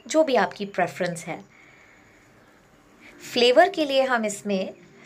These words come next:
फेनल पाउडर यानी कि सौंफ का पाउडर ऐड कर रहे हैं आधा टेबलस्पून।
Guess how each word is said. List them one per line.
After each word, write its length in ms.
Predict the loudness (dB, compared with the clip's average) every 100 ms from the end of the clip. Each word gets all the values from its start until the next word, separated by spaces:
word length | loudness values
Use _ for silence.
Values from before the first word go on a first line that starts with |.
| 0
फेनल 280 | 2 4 2
पाउडर 360 | 2 0 0
यानी 280 | -2 -2 -4
कि 220 | -2 -4
सौंफ 460 | -4 -4 0 0 0
का 120 | 0
पाउडर 300 | 4 4 4
ऐड 240 | 4 2 0
कर 180 | -4
रहे 140 | 0 0
हैं 180 | -2 -6 0
आधा 320 | 2 2 0
टेबलस्पून। 680 | -2 -4 -6 -12 -14 -18